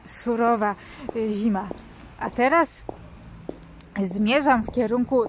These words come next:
takiego terenu budowy ogrodzonego obok Tesco, ponieważ na tym terenie, zresztą tam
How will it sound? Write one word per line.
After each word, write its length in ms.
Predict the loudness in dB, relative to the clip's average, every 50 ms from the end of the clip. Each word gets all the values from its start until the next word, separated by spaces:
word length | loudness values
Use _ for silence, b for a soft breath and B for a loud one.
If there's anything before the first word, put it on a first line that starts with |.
| -2
takiego 320 | -6 -6 -4 -2 0 0 0
terenu 640 | 0 0 0 2 4 4 4 2 2 2 0 0
budowy 680 | 0 0 0 2 4 4 4 4 4 4 4 4 4 2 0 -4
ogrodzonego 920 | -4 -2 0 2 2 2 2 0 0 0 0 0 0 0 0 0 0 -2 -6 -14 -20 -20 B B B B B B B B -6
obok 280 | -4 -2 -4 -4 -2
Tesco, 500 | -2 -2 -2 -4 -4 -4 -2 -2 -2 -2 -4 -4 -4 -2 -2 -2 -2 -4 -4 -8 -16 -16 B B B B B B B B B B B B B B
ponieważ 420 | -2 0 0 0 2 2 2 0 -2 -6 -8 -4 0
na 140 | 0 0 0
tym 260 | 0 0 0 0 2
terenie, 520 | 2 2 4 4 4 4 4 4 4 2 2 0 -2 -6 -12 -16 B B B B B
zresztą 400 | -6 -4 -4 -2 0 0 0 2
tam 300 | 2 2 2 0 0